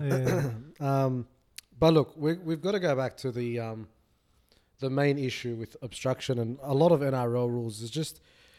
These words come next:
Speaker 2: it's leaving everything up to interpretation of a single, or in some scenarios, two people. One being the ref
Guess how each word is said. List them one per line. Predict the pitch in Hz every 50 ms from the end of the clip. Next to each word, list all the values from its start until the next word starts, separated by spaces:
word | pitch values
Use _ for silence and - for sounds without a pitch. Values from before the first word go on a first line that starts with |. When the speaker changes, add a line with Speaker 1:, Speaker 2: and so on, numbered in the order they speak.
| _ _ _ _ _ _ _ -
Speaker 2:
it's | 131 - - - - - - - -
leaving | 151 135 165 196 208 190 202 202 185 165 147 -
everything | 160 156 160 151 151 160 139 - - 139 151
up | 143 135 135 - _ _
to | - - 131 127
interpretation | 123 113 - - 135 131 - 123 - - 127 139 131 - - 165 165 170 - -
of | 127 127 123 117 117 -
a | 120 120 113
single, | - - - - 135 135 135 135 131 147 156 165 156 - - _ _
or | - 139 139 135 135 - - -
in | 139 131 127
some | - - 143 139 135
scenarios, | - - 135 131 131 135 131 135 123 -
two | - - - - 135 120
people. | - - 127 117 - - 101 101 - _ - - - - _ _ _ _ _ _ _ _ -
One | 120 123 139 156 165 165
being | 143 156 156 156 156 147
the | 139 131
ref | 127 139 170 220 - - -